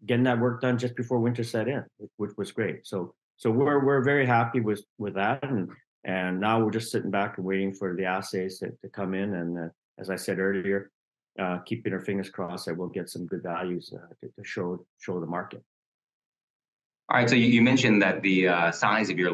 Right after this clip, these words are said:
Speaker 2: land, it, uh, ends with eighty-eight, which is a very lucky number for Chinese, and the Chinese New Year coming up quite soon. Tell us, what are your priorities for the new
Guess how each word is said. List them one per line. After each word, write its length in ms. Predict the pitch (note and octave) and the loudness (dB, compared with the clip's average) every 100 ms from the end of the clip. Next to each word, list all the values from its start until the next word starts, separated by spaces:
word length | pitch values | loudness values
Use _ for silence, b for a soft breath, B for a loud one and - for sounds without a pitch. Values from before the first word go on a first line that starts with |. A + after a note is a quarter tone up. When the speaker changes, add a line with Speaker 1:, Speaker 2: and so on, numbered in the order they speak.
| F2+ | 2
Speaker 2:
land, 340 | F2+ F#2+ G2 | 2 2 2
it, 200 | E2 D#2+ | 0 0
uh, 140 | E2+ E2+ | 2 2
ends 180 | F#2+ F#2+ | 2 0
with 100 | F#2 | 0
eighty-eight, 380 | F2 E2+ E2 F2+ | 2 2 0 -2
which 140 | - | -6
is 80 | - | -4
a 40 | |
very 180 | E2+ F#2+ | 2 2
lucky 240 | F2+ D#2 F2+ | 2 0 0
number 260 | E2 D#2+ | 0 0
for 100 | F2 | -2
Chinese, 680 | D#2+ E2+ D#2+ D#2+ D#2+ G2+ F#2 | 0 2 4 4 4 4 2
and 320 | - E2+ E2 | 0 0 2
the 40 | D#2 | 2
Chinese 320 | A2+ G#2 G2 | 4 4 6
New 140 | G#2+ G2+ | 6 6
Year 120 | F2+ | 4
coming 400 | - G#2 G2 G2 | 2 2 4 4
up 220 | F2 - _ - | 2 -2 _ 0
quite 240 | F#2+ F#2 | 0 0
soon. 560 | - G2+ G2 A2+ - - _ _ | -2 2 4 4 2 -4 _ _
Tell 140 | B2+ G#2+ | 2 4
us, 120 | F2+ | 2
what 340 | F#2+ A2 A#2+ - | 2 4 4 4
are 220 | G#2+ A2 | 4 6
your 280 | G#2 G2+ G#2 | 4 2 2
priorities 600 | G#2+ G2+ G2+ G#2+ G#2 G2 | 2 2 4 4 2 -2
for 80 | G2+ | 0
the 60 | |
new 140 | G2+ | 2